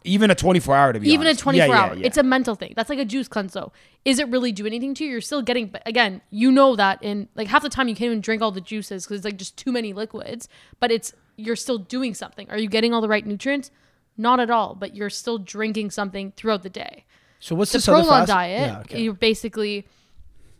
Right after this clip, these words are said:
Speaker 2: you get, like, you drink, like, packaged soup. Like, you get
Speaker 1: Y-,
Speaker 2: water,
Speaker 1: it,
Speaker 2: you put, like,
Speaker 1: yeah.
Speaker 2: a packaged flavor
Speaker 1: It's got,
Speaker 2: in
Speaker 1: like,
Speaker 2: it.
Speaker 1: three hundred calories maybe or
Speaker 2: Maybe,
Speaker 1: something.
Speaker 2: no, less. Like, you're drinking way less, but it, it's putting your body,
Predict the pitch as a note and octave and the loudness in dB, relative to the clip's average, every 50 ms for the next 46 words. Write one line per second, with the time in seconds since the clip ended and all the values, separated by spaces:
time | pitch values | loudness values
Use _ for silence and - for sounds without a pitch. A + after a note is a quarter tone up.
0 | _ _ _ A#3+ A#3+ A#3 G3 B3 A#3+ A#3+ B3 B3 - _ _ _ _ _ _ _ | _ _ _ -8 -8 -6 -2 -2 0 0 0 -2 -4 _ _ _ _ _ _ _
1 | A3+ A3 G3+ G#3+ A3 G3 G#3+ A#3+ A#3+ A#3+ A#3+ A3 G3 _ _ _ _ _ _ - | -10 -10 -8 -8 -10 -6 -6 -8 -6 -6 -8 -8 -8 _ _ _ _ _ _ -20
2 | - - A3+ B3+ - B3 A3 - - - - - - C4+ C4+ G#3+ - _ _ _ | -12 -12 -12 -10 -8 -10 -10 -10 -10 -10 -10 -10 -6 -6 -6 -6 -8 _ _ _
3 | - - _ _ - A#3 G#3 A#3 A3 A#3+ B3 A3 F#3+ G3 F#3+ G3+ G3+ A#3+ B3+ C4 | -20 -20 _ _ -6 -4 -2 -2 -2 -2 -4 -4 -4 -4 -4 -4 -2 -2 -4 -4
4 | A3+ A3+ G3+ A3+ C4+ C#4 - C4 A3+ F#3 - A#3+ A#3+ A#3 B3 A3 - - - A#3 | -6 -8 -6 -4 -2 0 0 0 0 -2 2 0 0 0 0 -8 -10 -4 -2 -2
5 | A#3+ A3 G#3 G#3 G#3 G#3 - - - G3 G#3+ F#3 E3+ E3+ - D#3 D3 C#3+ C#3+ D3 | 0 2 4 4 4 4 4 0 -2 -2 -2 -2 -2 -4 -6 -2 0 2 2 2
6 | D3 D3 C#3+ B2 C3 D3 C#3+ C#3+ C#3+ C3+ C#3+ C#3+ C#3+ C#3 C#3 C#4 - D#4 D#4+ E4+ | 0 -2 -4 -6 -6 -6 -6 -6 -6 -6 -6 -6 -4 -2 0 0 2 4 4 4
7 | D#4+ C#3+ C#4+ C#4+ C#4+ C4 A3+ G3 F#3 G3 G3+ - - - - - A3 G#3+ F#3 G#3+ | 4 2 2 2 0 -2 -4 -4 -6 -6 -6 -6 -6 -8 -8 -6 -6 -6 -2 0
8 | B3+ A#3+ G3+ - B3 C4 C4 B3+ C#4+ C4 A#3 G#3 A3+ B3+ B3 B3 A#3 - - A3 | 0 0 0 0 0 0 0 0 -2 -2 0 0 2 2 2 2 0 -2 -4 -12
9 | - _ - - _ _ _ _ - G#3+ G3+ - _ - - C#4 C#4 C#4+ C#4 B3+ | -14 _ -20 -20 _ _ _ _ -16 -14 -14 -14 _ -12 -10 -6 -6 -4 -4 -4
10 | A3+ G3+ G#3 G#3+ A3 A3+ A3+ G#3+ - | -4 -4 -2 -2 -2 -2 -4 -6 -12